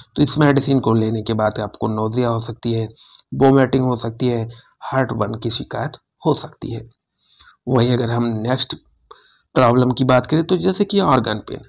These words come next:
अगर आपके अंगों में दर्द है, जैसे कि आपके पेट में दर्द है, आपके ब्लैडर में दर्द है, आपके लीवर में दर्द है,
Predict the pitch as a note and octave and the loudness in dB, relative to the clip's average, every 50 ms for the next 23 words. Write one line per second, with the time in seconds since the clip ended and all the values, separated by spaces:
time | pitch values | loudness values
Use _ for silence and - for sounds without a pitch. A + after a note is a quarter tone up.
0 | _ - C3+ C#3 D3+ D#3+ D#3+ D3+ C#3+ - - D3+ C#3 C3 B2 A#2+ A#2 B2 B2 B2 | _ -2 0 0 2 2 2 0 0 2 2 2 4 4 2 0 0 2 2 2
1 | B2+ B2 A#2 A#2 A2+ A2 A2 A2+ A2 A2 A2 A#2 - - _ _ - A#2+ A#2+ A2 | 2 0 0 0 -2 -2 -2 -2 -4 -4 -6 -8 -14 -20 _ _ -4 -2 0 0
2 | A#2+ A2 A#2 A#2+ A2+ A2+ G#2 G2+ - - A#2 G#2 - - A2+ A2 A2+ - A2+ A2+ | -2 -2 0 0 0 0 0 -2 -4 -6 -6 -6 -4 -4 -4 -4 -2 -4 -6 -6
3 | G#2+ G#2+ A2 A2 G#2+ A#2 A2 G#2+ G2+ - - - - - - _ _ _ - B2 | -4 -4 -4 -4 -4 -4 -6 -6 -8 -10 -14 -20 -20 -20 -20 _ _ _ 0 0
4 | B2 - - - D3+ C3 A2+ A#2+ A#2 A#2+ B2 B2+ B2+ C3 C3+ C3 B2 A#2+ B2 B2 | 0 2 2 2 2 4 4 0 -2 0 -2 -2 -2 0 0 0 0 0 0 -2
5 | A#2+ A#2 A#2+ B2 A#2+ A#2 - - - _ _ - _ - C3 C3 C3 - - D#3+ | 0 -2 -2 -4 -4 -6 -10 -16 -20 _ _ -20 _ 2 2 2 2 2 2 2
6 | C#3 B2 B2 B2 A#2+ A#2 A#2+ A#2+ B2+ B2 A#2+ A2+ A2+ A#2+ A2+ A2+ G#2+ A2+ A2+ A#2 | 4 4 4 2 4 2 2 2 2 0 0 0 0 -2 -2 -2 -2 -2 -4 -4
7 | A2+ | -6